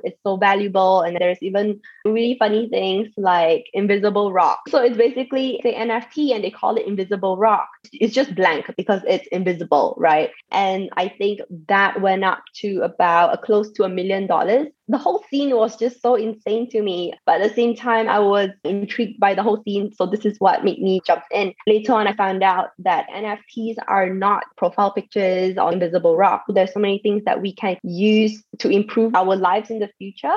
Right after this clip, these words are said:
in, thanks to N F Ts and thanks to the blockchain technology. At the same time, I saw that there is not much women representation in the space.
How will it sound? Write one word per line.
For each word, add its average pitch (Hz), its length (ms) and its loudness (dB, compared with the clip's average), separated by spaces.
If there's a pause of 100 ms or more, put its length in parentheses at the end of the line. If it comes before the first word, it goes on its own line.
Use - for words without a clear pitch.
in, 196 140 -8 (240)
thanks 214 280 -8
to 214 100 -6
N 202 200 -4
F 196 180 -6
Ts 240 240 -4
and 208 180 -4
thanks 214 240 -4 (120)
to 208 440 0
the 190 160 2
blockchain 214 400 2
technology. 196 760 2 (100)
At 190 120 2
the 214 80 2
same 220 340 -2
time, 226 640 0 (220)
I 208 480 0 (200)
saw 214 360 2
that 196 380 -2
there 196 220 -4
is 202 300 -8
not 208 420 0
much 208 300 -2
women 202 400 0
representation 190 800 -2
in 190 80 -2
the 165 80 4
space. 254 540 0